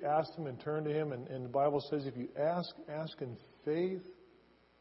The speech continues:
If you want wisdom, James says, "You want wisdom, ask Him." Jesus said, "You have not 'cause you ask not."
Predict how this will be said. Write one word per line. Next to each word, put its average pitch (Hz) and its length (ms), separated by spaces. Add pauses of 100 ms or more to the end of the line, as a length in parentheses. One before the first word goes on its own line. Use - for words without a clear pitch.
(260)
If - 120
you 151 60
want 170 220
wisdom, 156 640
James 165 340
says, 170 140
"You 151 60
want 196 200
wisdom, 208 340
ask 254 360
Him." 123 180 (1500)
Jesus 175 340
said, 185 180
"You 180 100
have 185 220
not 196 220
'cause 196 160
you 208 160
ask 208 300
not." 117 260